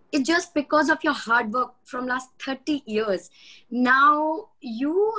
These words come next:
have been nominated, uh, of the most prestigious, I must say, most prestigious position called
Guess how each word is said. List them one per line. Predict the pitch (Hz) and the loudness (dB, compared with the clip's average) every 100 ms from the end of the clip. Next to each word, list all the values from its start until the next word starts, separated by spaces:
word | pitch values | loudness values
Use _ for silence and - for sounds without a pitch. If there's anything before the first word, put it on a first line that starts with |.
| 339 | -4
have | 262 240 202 | -4 -4 -8
been | 233 214 | -10 -6
nominated, | 214 208 220 226 208 214 202 220 202 196 - - - - - | -4 -4 -6 -6 -6 -6 -6 -6 -6 -10 -20 -20 -20 -20 -8
uh, | 233 220 - | -8 -8 -10
of | 214 - | -12 -10
the | 240 202 - - | -10 -10 -12 -6
most | 196 247 330 - | 0 2 2 0
prestigious, | - 269 - - 320 320 269 339 339 - - | 0 0 -2 -6 0 0 0 -2 -2 -6 -4
I | 233 | -2
must | 233 233 | 0 -2
say, | 254 | -4
most | 226 254 311 - | -6 -6 -8 -8
prestigious | 254 247 - - 269 208 294 | -6 -6 -8 -4 -4 -4 -8
position | - 214 208 214 214 | -4 -6 -4 -8 -8
called | - 214 208 | -6 -2 -2